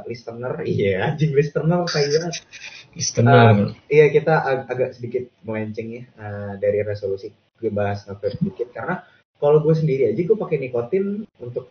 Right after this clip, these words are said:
Speaker 1: eh, liquid yang Pods itu gua minimal tiga puluh dua sekarang. Eh,
Speaker 2: Tiga puluh dua.
Speaker 1: iya, tiga puluh dua. Dan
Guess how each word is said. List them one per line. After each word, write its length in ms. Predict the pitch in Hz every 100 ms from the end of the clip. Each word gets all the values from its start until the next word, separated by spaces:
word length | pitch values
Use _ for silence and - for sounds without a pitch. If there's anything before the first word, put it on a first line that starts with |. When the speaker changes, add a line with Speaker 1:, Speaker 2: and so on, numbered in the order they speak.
| -
Speaker 1:
eh, 260 | 117 107 107
liquid 400 | 107 - 113 107 - -
yang 480 | 110 107 107 107 110 -
Pods 400 | - 113 - -
itu 320 | 107 - 170
gua 300 | 151 131 165
minimal 720 | 170 127 123 127 165 180 98 -
tiga 320 | - 120 110 110
puluh 320 | 110 113 117
dua 320 | 127 123 -
sekarang. 380 | - 98 92 - _ _ _ _ _ _ _ _ _ _ -
Eh, 280 | 104 110
Speaker 2:
Tiga 80 | 113 104
puluh 160 | 113 107
dua. 260 | 120 117 104 - - _
Speaker 1:
iya, 320 | 131 113 101
tiga 200 | 101 110
puluh 240 | 104 110 110
dua. 400 | 113 104 101 -
Dan 280 | 135 127